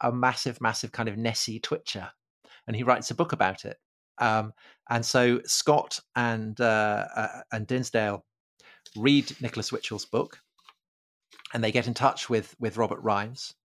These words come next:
Um, <laughs> and, you know, they all team up.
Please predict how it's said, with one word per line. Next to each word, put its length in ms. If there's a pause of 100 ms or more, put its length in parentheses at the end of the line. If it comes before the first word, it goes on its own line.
(840)
Um, 480 (460)
<laughs> 460
and, 300 (600)
you 60
know, 100
they 160
all 120
team 300
up. 240